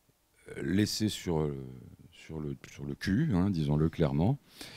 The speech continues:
C'est un masseur, euh, ceux qui ont feuilleté le livre le, le reverront ou le reconnaîtront, s'en souviendront, qui a une tête un peu à la Michel Simon, il est cabossé, probablement un ex-boxeur ou un lutteur qui a,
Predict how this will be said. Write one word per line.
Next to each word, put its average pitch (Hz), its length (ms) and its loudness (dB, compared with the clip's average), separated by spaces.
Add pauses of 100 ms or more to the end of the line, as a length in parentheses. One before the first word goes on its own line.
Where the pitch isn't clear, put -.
(640)
C'est - 240 -4
un 85 100 4
masseur, 92 600 8
euh, 78 280 6
ceux 85 220 -2
qui - 140 -4
ont 76 80 2
feuilleté 87 400 4
le 80 80 4
livre 82 360 4
le, 65 480 0 (480)
le 73 140 4
reverront 90 600 8
ou 92 60 2
le 71 100 2
reconnaîtront, 78 720 2
s'en 80 160 -4
souviendront, 78 600 0
qui - 120 -2
a 71 40 4
une 67 220 2
tête 90 300 8
un 78 80 6
peu 87 180 4
à 78 40 6
la 73 80 6
Michel 78 320 2
Simon, 85 520 0
il 71 120 -2
est 69 60 -2
cabossé, 78 500 2
probablement 87 600 8
un 82 100 6
ex-boxeur 78 720 0
ou 71 160 2
un 76 40 8
lutteur 82 420 4
qui - 80 -6
a, 65 100 -4